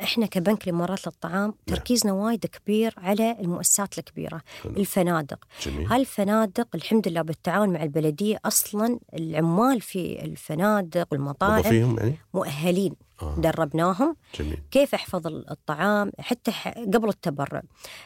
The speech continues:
Speaker 1: فطبعًا يكون تواصل مباشر بعد التأكد من سلامة الغذاء،
Speaker 2: نعم.
Speaker 1: التأكد من تغليفه بالطريقة الصحيحة لتضمن، آه، سلامته، آه، التوصيل حتى في الوقت،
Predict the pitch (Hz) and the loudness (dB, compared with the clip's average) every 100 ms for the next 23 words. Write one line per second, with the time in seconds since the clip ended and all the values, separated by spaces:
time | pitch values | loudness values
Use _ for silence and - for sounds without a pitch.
0 | _ - 170 - 240 226 302 302 - 185 | _ 0 0 2 0 2 4 2 0 -2
1 | 180 170 170 170 160 147 165 190 - 311 | 0 0 0 0 -2 2 2 2 0 0
2 | 190 156 - 165 - 156 - - 151 151 | 0 -2 -4 -6 -4 -6 -6 -4 -4 -2
3 | 147 - 151 196 240 240 247 226 233 233 | -2 0 2 2 2 2 0 2 2 2
4 | 311 - - 82 73 - - - 202 - | 0 -4 -6 -4 -4 -6 -2 0 0 -2
5 | 170 165 - 170 185 190 151 147 - 156 | 0 0 0 2 2 0 -4 -6 -4 -2
6 | 214 - - 262 - 262 277 - 359 254 | -2 -2 0 0 2 2 2 2 0 0
7 | 185 165 165 160 - 156 156 - 165 175 | -2 0 0 -2 -4 -6 -6 0 2 2
8 | 208 - 359 392 - - - _ - 175 | 2 0 -2 -2 -14 -18 -20 _ -10 -8
9 | 170 170 - - - 208 - 294 262 302 | -6 -6 -6 -6 -2 0 2 2 2 0
10 | - 311 - 262 320 - - - | 0 0 2 4 4 0 -20 -20